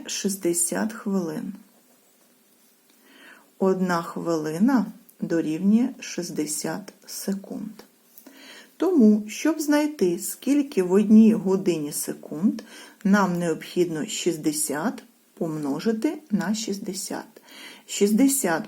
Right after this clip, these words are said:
помножити на шістдесят — це буде три тисячі шістсот секунд. Отже, в одній годині три тисячі шістсот секунд. Тепер знаходимо сім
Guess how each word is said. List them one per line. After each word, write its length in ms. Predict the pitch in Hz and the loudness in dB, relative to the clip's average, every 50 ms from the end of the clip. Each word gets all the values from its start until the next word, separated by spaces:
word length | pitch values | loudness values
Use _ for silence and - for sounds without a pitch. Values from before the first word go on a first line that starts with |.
| - - | -6 -4
помножити 580 | 196 190 190 190 185 165 165 - 160 - - | -2 0 0 0 -2 -4 -4 -6 -6 -6 -6
на 140 | 151 139 135 | -6 -6 -6
шістдесят — 840 | - - - - - 151 143 147 - - - - - 214 269 - - - - - - - _ - | -6 -8 -10 -10 -6 -6 -6 -6 -6 -6 -4 -2 -2 -2 -2 -4 -8 -20 -20 -20 -20 -20 _ -10
це 180 | - - 202 196 | -2 2 2 2
буде 300 | 175 180 196 165 165 151 | 4 2 0 0 0 -2
три 420 | - - - 196 208 240 311 - - - _ _ _ - | -2 -4 2 2 2 2 2 -2 -8 -16 _ _ _ -2
тисячі 760 | - 185 170 - - - 233 240 233 - - - 302 330 - - _ _ _ | 0 0 0 0 -2 -2 -2 -2 -2 -4 -8 -8 -10 -12 -12 -14 _ _ _
шістсот 640 | - - - - - 175 - - - - 190 220 214 - - - - | -18 -16 -14 -8 -8 -6 -6 -6 -4 -2 -2 -2 -2 -4 -12 -16 -12
секунд. 540 | - - - 202 196 - - - - - - - - - _ - - - - - - _ - | -12 -6 -6 -6 -6 -8 -12 -12 -12 -12 -12 -14 -20 -20 _ -20 -20 -20 -20 -20 -20 _ -2
Отже, 520 | - 208 185 165 - - 196 247 285 - - - | 0 2 2 2 0 -2 -2 -2 -2 -4 -4 -2
в 140 | 208 190 202 | 0 4 4
одній 360 | 208 196 185 196 185 156 151 | 4 4 6 4 2 2 0
годині 760 | 156 156 165 151 151 - 165 139 143 156 170 208 269 240 - - - _ | -6 -6 -8 -8 -6 -8 -8 -6 -6 -2 0 0 0 0 -2 -12 -16 _
три 220 | - 208 185 170 156 | -2 2 2 2 0
тисячі 720 | - - 156 151 190 - - 311 302 - - 339 359 - - _ | 0 0 -2 -2 0 0 0 0 0 0 -2 -8 -8 -10 -16 _
шістсот 600 | - - - 170 175 - - - 185 220 220 - | -16 -8 -8 -6 -6 -6 -6 -4 -4 -4 -4 -6
секунд. 520 | - - - - 196 - - - - 220 - - - - - - - - - _ - | -8 -8 -8 -10 -12 -12 -12 -12 -12 -12 -14 -16 -20 -20 -20 -18 -18 -20 -20 _ 0
Тепер 400 | - 220 214 208 254 285 320 330 | 0 2 2 4 4 4 4 2
знаходимо 680 | - 339 330 330 - - 339 349 349 330 330 339 359 - _ _ | 2 -2 -4 -4 0 0 0 0 0 -2 -2 -4 -6 -8 _ _
сім 480 | - - - - 196 202 233 269 - | -6 -4 -2 2 4 4 4 4 4